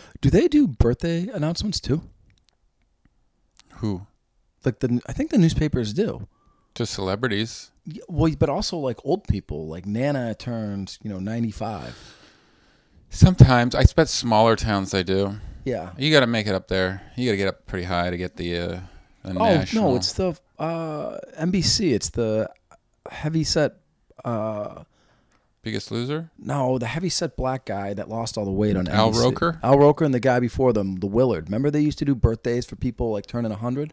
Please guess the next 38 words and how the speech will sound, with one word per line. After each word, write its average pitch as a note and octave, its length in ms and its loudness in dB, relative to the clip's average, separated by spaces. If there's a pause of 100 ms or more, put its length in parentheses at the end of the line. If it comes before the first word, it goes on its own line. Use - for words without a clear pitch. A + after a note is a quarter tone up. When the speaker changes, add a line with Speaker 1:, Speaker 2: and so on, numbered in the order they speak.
Speaker 2:
Oh, D#3+ 180 4
okay. A#2 400 2
Speaker 1:
So - 160 0
that's D3+ 200 0
what A2+ 80 -4
I G2 40 -2
was F2+ 100 -10
thinking. - 280 -20 (420)
Sorry. - 360 -4 (560)
So B2 300 2 (180)
with B2+ 260 2
that, B2+ 420 10 (340)
Speaker 2:
<laughs> A#3+ 360 8
Speaker 1:
great C#3+ 340 6
joy, D3 380 12
you B2+ 180 6
turned C3+ 260 6
a B2 60 6
hundred A#2+ 320 4
rather A#2+ 280 0
than A2 380 0 (800)
dying. B2 380 -2
I F#2 40 -10
think A2 180 -4
that's - 440 -8
the - 80 -16
way A2 120 -4
to G#2+ 60 -4
go. G#2 220 -10
Speaker 2:
It's A2+ 140 -4
a C#3 40 -2
celebration, D3 920 4
con-, B2+ 240 0
like A#2 200 0
a, A2+ 200 -2
a - 100 -4
cent-, C3 420 0
centennial. D3+ 680 2